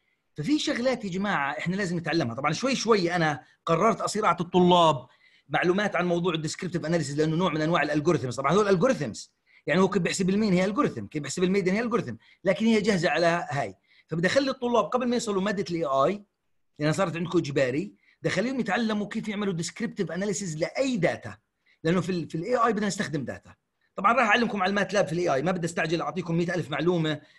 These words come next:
في نفس اليوم. بدنا نتعلم الاي اي، بدنا نتعلم الماتلاب وين؟ في الالجوريثم، في ماده، عفوًا، في ماده الاي اي اللي بدها تكون معكم اجباري لكل طلاب هندسه الحاسوب. طبعًا عندي داتا ست كثير اشتغلت عليها انا لطلاب.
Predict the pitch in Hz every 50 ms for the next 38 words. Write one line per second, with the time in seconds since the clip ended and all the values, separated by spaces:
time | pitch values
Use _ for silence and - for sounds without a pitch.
0 | _ _ - 185 180 180 - 175 170 175 165 180 226 233 226 - _ _ _ _
1 | 170 180 170 180 208 247 240 214 202 202 214 214 202 202 208 214 214 214 - -
2 | 160 165 160 - 214 214 190 180 185 196 - - 214 226 247 269 240 208 220 220
3 | 214 214 233 247 - - - 220 226 226 208 214 196 170 151 170 151 120 - 120
4 | 113 110 147 165 196 208 170 - - - - 139 127 127 165 208 196 202 143 165
5 | 151 131 92 80 - _ _ _ _ _ _ _ _ _ - 143 165 190 185 165
6 | 170 165 175 220 208 190 170 - 190 185 185 139 151 156 180 175 170 165 165 160
7 | - - 180 170 - 170 165 160 165 165 165 151 143 165 160 120 - - 110 110
8 | - - 82 - _ _ _ _ _ _ _ _ _ _ _ _ _ _ _ _
9 | _ _ _ _ _ _ _ _ _ _ _ _ _ _ _ _ _ _ _ _
10 | _ _ - 180 190 208 233 302 262 233 220 254 233 208 - 233 - - 175 -
11 | - 214 208 180 165 - 175 165 170 165 156 143 165 156 139 135 147 147 135 131
12 | 127 123 120 127 123 - 123 113 104 85 -